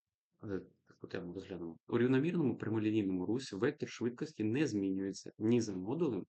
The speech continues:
ні за напрямком. Тобто вектор швидкості В дорівнює константі. У рівноприскореному прямолінійному русі вектор швидкості збі-, зберігає напрямок, але змінюється за модулем.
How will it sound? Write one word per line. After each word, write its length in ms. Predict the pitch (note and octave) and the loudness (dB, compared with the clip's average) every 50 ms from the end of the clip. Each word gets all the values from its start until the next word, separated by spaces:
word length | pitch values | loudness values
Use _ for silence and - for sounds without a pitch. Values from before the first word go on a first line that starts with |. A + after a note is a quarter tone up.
| _ _ - | _ _ -2
ні 200 | - G2 A2+ C3+ | 0 0 0 0
за 140 | C3 C3 B2+ | 0 0 0
напрямком. 580 | A2 G2+ - - - - - - - - - - _ _ _ _ _ _ - | 0 -2 -4 -6 -10 -14 -14 -14 -14 -16 -16 -18 _ _ _ _ _ _ -2
Тобто 480 | - G#2+ F#2 - - - - - - - _ _ _ _ _ _ _ - | -2 -2 -2 -2 -6 -8 -8 -8 -8 -18 _ _ _ _ _ _ _ -10
вектор 440 | - G2+ G2+ G2 G2 - - - F2+ - - _ _ _ _ - | -4 -2 0 -2 -2 -4 -10 -14 -16 -16 -18 _ _ _ _ -16
швидкості 540 | - - - - - - - - - - | -10 -8 -8 -8 -8 -10 -12 -12 -10 -6
В 200 | G2 G#2+ C3 D#3+ | -4 -2 -2 -2
дорівнює 420 | E3 A#2+ A2 - A2+ A#2 A#2 A2 G#2 | -2 -2 -2 -2 -2 -2 -2 -4 -4
константі. 460 | - G#2 G2 - - - - - - _ _ _ _ _ _ _ _ _ _ _ - | -6 -8 -10 -10 -12 -14 -16 -18 -18 _ _ _ _ _ _ _ _ _ _ _ -2
У 100 | - A#2+ | 2 4
рівноприскореному 840 | B2+ C3+ C3 C3 C3 B2 B2+ A#2+ - - F3+ G3+ G3+ F#3 D3 A#2 G#2 | 4 6 4 4 2 0 -2 -4 -2 0 0 2 4 4 2 2 0
прямолінійному 800 | - - G#2 G#2+ G#2+ A2 A2 A2 G#2+ G2+ F#2+ F#2+ F2+ F#2 F#2 F#2 | 0 0 0 0 0 0 0 2 2 2 2 0 -2 -2 -4 -6
русі 420 | F#2+ F2+ E2 - - - - - _ _ _ _ - | -6 -6 -8 -10 -12 -14 -16 -16 _ _ _ _ -6
вектор 380 | G#2+ G2 B2 D#3 D#3+ - - - | 0 2 2 2 0 -2 -8 -6
швидкості 520 | - - G#2+ G#2 - - - - - G2+ | -2 -2 -2 -2 -2 -12 -12 -10 -10 -10
збі-, 300 | F#2+ - - - - - | -8 -6 -6 -6 -4 -2
зберігає 420 | G#2 G2+ G#2 G#2 G2 G2+ F#2+ F#2+ - | 2 2 2 2 2 -4 -6 -6 -6
напрямок, 420 | B2+ C#3 - - E3+ E3 D3 - - | -6 -6 -4 -4 -2 -2 -2 -2 -2
але 180 | A2+ G#2+ G#2 | -2 -2 -2
змінюється 460 | G#2 - A2+ B2+ C#3+ D3 C3 - B2+ | 0 0 0 0 0 0 0 -2 -4
за 120 | A2 A2+ A#2+ | -2 -2 -2
модулем. 460 | A#2+ A#2 A#2 - - A#2 - A2 | -2 -4 -6 -8 -10 -12 -12 -14